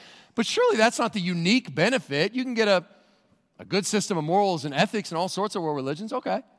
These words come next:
I wouldn't say it's that. We'd say, "Well, love, right? Aren't Christians always talking about love and God is love?" Yes, I believe the Christian religion does have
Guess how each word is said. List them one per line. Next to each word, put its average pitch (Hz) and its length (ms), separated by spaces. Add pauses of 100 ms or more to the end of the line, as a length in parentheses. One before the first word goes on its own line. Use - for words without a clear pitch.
(680)
I - 60
wouldn't 127 160
say 170 120
it's 123 120
that. 151 400
We'd 214 140
say, 302 80
"Well, 262 340
love, 160 540
right? 202 320
Aren't 214 240
Christians 202 260
always 196 200
talking 196 140
about 196 140
love 185 440
and 139 120
God 151 240
is 156 140
love?" 170 360 (320)
Yes, 403 380
I 214 100
believe 254 220
the 220 100
Christian 254 360
religion 220 400
does 349 260
have 175 220